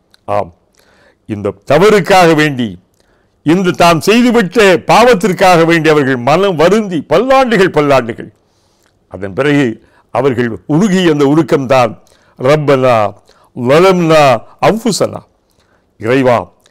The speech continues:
எங்களின் இரட்சகனே, எங்களுக்கு நாங்களே அநியாயம் செய்து விட்டோம். நீ மட்டும் மன்னித்து எங்கள் மீது அருள் புரியாது போனால், நிச்சயமாக நாங்கள் நஷ்ட படுகொலிகளிலே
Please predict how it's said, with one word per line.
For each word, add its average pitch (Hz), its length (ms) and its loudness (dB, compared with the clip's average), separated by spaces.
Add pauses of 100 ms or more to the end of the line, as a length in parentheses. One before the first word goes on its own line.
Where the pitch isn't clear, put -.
(300)
எங்களின் 160 360 0
இரட்சகனே, 180 720 0 (420)
எங்களுக்கு 220 640 2
நாங்களே 240 680 4
அநியாயம் 202 440 2
செய்து 147 300 -2
விட்டோம். - 280 -12 (1900)
நீ 110 140 -10
மட்டும் 139 540 -2 (440)
மன்னித்து 143 800 -2 (380)
எங்கள் 196 400 0
மீது 214 300 0
அருள் 214 300 2
புரியாது 226 540 2
போனால், 170 480 2 (340)
நிச்சயமாக 208 1000 2 (260)
நாங்கள் 127 440 -2
நஷ்ட 147 400 -2
படுகொலிகளிலே 156 1080 0